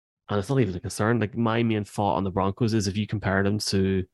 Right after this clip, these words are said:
that Chargers game, uh, that,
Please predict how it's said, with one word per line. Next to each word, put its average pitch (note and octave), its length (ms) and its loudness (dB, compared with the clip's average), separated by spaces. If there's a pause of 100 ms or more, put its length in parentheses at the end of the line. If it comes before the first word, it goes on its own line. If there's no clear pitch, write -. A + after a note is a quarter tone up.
(880)
that G#2+ 160 2
Chargers G#2+ 540 0
game, G#2 320 -2 (160)
uh, F#2 140 -2
that, F#2+ 240 2